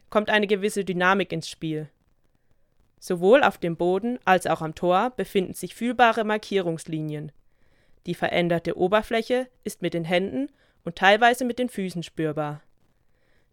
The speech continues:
Diese Markierungen helfen den Sportlerinnen und Sportlern, sich zu orientieren. Eine Einschätzung der Geschwindigkeit und der Richtung eines Balls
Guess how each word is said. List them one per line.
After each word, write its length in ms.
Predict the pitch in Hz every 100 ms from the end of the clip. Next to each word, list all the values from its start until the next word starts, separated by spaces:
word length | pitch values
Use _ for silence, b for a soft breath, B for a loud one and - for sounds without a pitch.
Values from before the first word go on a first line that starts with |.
| -
Diese 240 | 220 277
Markierungen 760 | 233 175 - 185 202 233 254 269 _
helfen 320 | - 196 208
den 120 | 185 165
Sportlerinnen 640 | - 190 226 247 262 220
und 120 | 175
Sportlern, 460 | - 180 190 196 208
sich 200 | 220 -
zu 120 | -
orientieren. 760 | 196 240 254 247 165 170 160 - _ _ _ _ _ _ _ _ _
Eine 260 | - 180 165
Einschätzung 580 | 175 185 233 247 277 277
der 120 | 180
Geschwindigkeit 840 | 175 - 190 226 - 233 226 - -
und 140 | 175
der 140 | 156
Richtung 300 | 262 - 185
eines 280 | - 165 175
Balls 380 | - 170 196 -